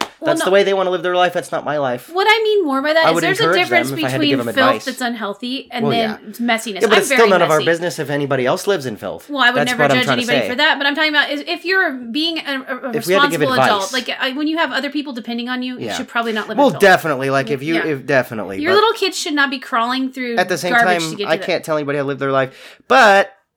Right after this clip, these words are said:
Speaker 2: since I have a microphone,
Speaker 1: Yeah,
Speaker 2: if I were
Speaker 1: you
Speaker 2: to give you advice,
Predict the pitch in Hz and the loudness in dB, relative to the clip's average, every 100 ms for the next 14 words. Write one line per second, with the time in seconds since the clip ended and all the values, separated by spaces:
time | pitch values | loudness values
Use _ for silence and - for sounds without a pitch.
0 | _ _ - - 151 147 143 123 127 127 | _ _ -14 -8 -4 -2 -2 -2 -4 -4
1 | 117 127 143 - - - - 156 180 170 | -4 -4 -6 -12 -20 -16 -6 2 4 4
2 | 175 175 151 170 165 160 151 143 110 104 | 2 0 0 0 0 -2 0 0 -4 -4
3 | 113 139 92 87 - - - | 4 4 4 -4 -12 -14 -16